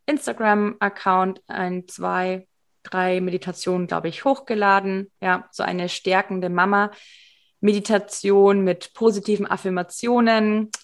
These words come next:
die, die mir eben auch geholfen haben, die mich so für meinen Alltag stärken. Und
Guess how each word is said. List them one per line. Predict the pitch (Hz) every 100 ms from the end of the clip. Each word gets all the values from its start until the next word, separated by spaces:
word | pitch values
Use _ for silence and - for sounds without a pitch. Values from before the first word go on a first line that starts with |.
| _ -
die, | 208 196 190 190 - _
die | 220
mir | 226 262
eben | 202 196
auch | - 185
geholfen | - 190 185 175 180 180
haben, | 175 170 165
die |
mich | 175 175 -
so | - 175 170 170 - _ _
für | -
meinen | 180 170
Alltag | 165 170 - 170
stärken. | - - 165 170 - 170 165
Und | 170 160